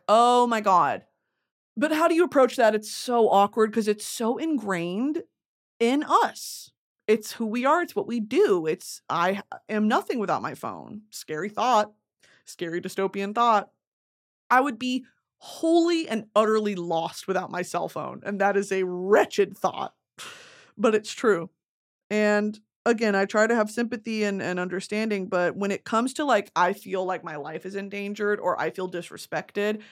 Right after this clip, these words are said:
how do you communicate that? And so I try to be honest about it when it pushes me over that point of, like, "Okay, I really feel like you're not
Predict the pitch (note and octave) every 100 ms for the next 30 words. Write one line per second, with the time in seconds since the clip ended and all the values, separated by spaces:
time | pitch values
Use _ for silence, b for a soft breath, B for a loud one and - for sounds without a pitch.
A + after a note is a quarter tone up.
0 | B - G3+ G#3+ A#3 A3 G3+ F3 E3+ D#3+
1 | B2+ - D2 - - b b F#3+ F3+ F#3
2 | - G#3+ A#3 A#3 A#3 F3+ G3 G#3 - -
3 | b b G3 F#3+ F3+ F#3 G3 - _ _
4 | - F#3 G3+ - - G3+ G3 F#3 F#3 F3+
5 | E3+ - - D3 F3+ - E3+ D#3+ C#3 -
6 | G3+ A3 G#3 A3 G3+ F#3+ F#3 F#3 - D#3
7 | D3+ C#3+ - _ _ _ _ _ _ -
8 | G#3 A#3+ A3+ G#3+